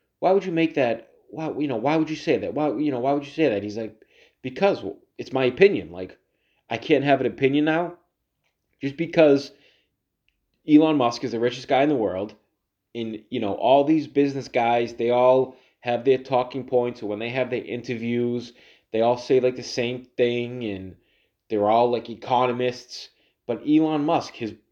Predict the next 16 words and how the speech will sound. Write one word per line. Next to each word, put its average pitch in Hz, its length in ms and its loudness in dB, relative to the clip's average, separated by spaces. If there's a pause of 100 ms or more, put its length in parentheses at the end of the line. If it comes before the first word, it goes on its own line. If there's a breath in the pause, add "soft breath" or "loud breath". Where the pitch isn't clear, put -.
brain 139 360 2
doesn't 113 360 -2
think 143 320 -2
like 90 220 -10
that. 90 180 -10
His 101 140 -12
brain 135 280 2
doesn't 120 220 -2
work 143 200 0
like 107 180 -4
that. 95 160 -8
He, 123 260 -6 (320 loud breath)
he 135 140 2
will 151 160 6
just 147 240 -8
give 127 400 2